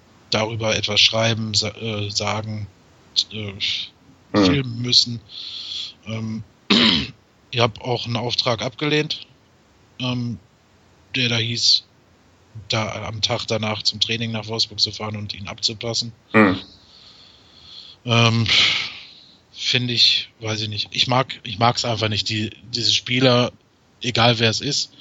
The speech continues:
Speaker 1: ähm, wie die Sau durchs Dorf zu jagen.
Speaker 2: Ja.
Speaker 1: Ähm, finde ich unnötig. Und wenn er pokern will, wenn er spielen will, dann ist das doch sein Ding. Wenn er Geld verzockt, wenn er irgendwann sein ganzes, was er alles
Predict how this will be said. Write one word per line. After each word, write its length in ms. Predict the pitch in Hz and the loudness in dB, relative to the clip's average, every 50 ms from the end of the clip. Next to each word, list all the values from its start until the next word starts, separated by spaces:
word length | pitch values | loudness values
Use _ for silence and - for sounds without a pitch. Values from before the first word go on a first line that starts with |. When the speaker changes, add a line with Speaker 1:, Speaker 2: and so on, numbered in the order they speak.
| - - - - - - - - - - | -16 -14 -14 -14 -16 -16 -20 -20 -10 -4
Speaker 1:
ähm, 400 | 110 117 120 117 113 113 107 - - - - | -2 0 0 2 0 0 -2 -4 -8 -14 -14
wie 100 | - 123 | -10 -6
die 120 | 107 107 110 | -6 -4 -2
Sau 220 | 101 110 110 120 | 0 2 4 4
durchs 200 | 110 110 107 - | 4 4 2 2
Dorf 240 | - 113 110 110 - | 2 0 0 0 0
zu 120 | - - | 0 0
jagen. 360 | 107 101 101 98 101 107 110 104 | 0 0 0 0 0 -2 -2 2
Speaker 2:
Ja. 220 | - 87 - - - - - - _ _ - 107 | 2 2 2 2 -2 -12 -20 -20 _ _ -8 -4
Speaker 1:
Ähm, 340 | 104 104 104 104 101 98 92 - _ _ _ - - - - - - - - - - | -4 -2 -2 -2 -4 -6 -8 -12 _ _ _ -18 -16 -14 -14 -14 -14 -16 -18 -12 -4
finde 260 | - - 127 123 120 | 0 0 2 4 2
ich 80 | 110 127 | 2 2
unnötig. 680 | 120 117 120 113 110 107 107 110 107 101 - - - _ _ _ _ - | 2 2 4 2 2 2 0 0 0 0 -2 -2 -4 _ _ _ _ -8
Und 160 | 120 113 107 | -6 0 2
wenn 140 | 120 123 131 | 4 4 4
er 120 | 131 123 | 4 2
pokern 520 | 110 - 135 139 135 - 151 143 139 135 | 0 0 0 0 2 2 2 2 2 0
will, 220 | 127 139 139 139 135 | 2 4 4 4 4
wenn 120 | 131 127 | 4 4
er 80 | 131 123 | 4 2
spielen 400 | - - - 123 127 135 131 123 | 2 2 2 2 2 2 2 2
will, 140 | 123 123 123 | 2 2 4
dann 160 | 120 117 110 | 4 2 2
ist 160 | 117 113 - | 0 0 0
das 140 | 123 110 - | 2 2 0
doch 100 | 113 107 | 0 0
sein 300 | 104 110 110 117 123 127 | 0 2 2 2 2 2
Ding. 160 | 117 110 110 | 0 0 0
Wenn 100 | 107 104 | 0 0
er 120 | 107 107 | 0 2
Geld 200 | 104 113 113 117 | 4 4 4 4
verzockt, 460 | - - 113 - - 131 139 - - - | 2 0 0 2 2 2 0 0 -2 0
wenn 120 | 123 117 | 0 2
er 100 | 117 107 | 2 2
irgendwann 320 | 110 123 127 123 120 113 | 0 0 0 0 0 2
sein 160 | 110 113 113 110 | 2 0 0 0
ganzes, 440 | 113 113 117 - 113 110 - - - - - - - - - - - - - - - | 0 0 0 0 0 0 0 0 -2 -6 -12 -10 -10 -10 -10 -12 -14 -16 -18 -4 0
was 180 | 120 120 - | 0 2 4
er 120 | 123 113 - | 4 4 6
alles 420 | - 127 139 120 - - - - | 6 6 6 6 6 4 4 2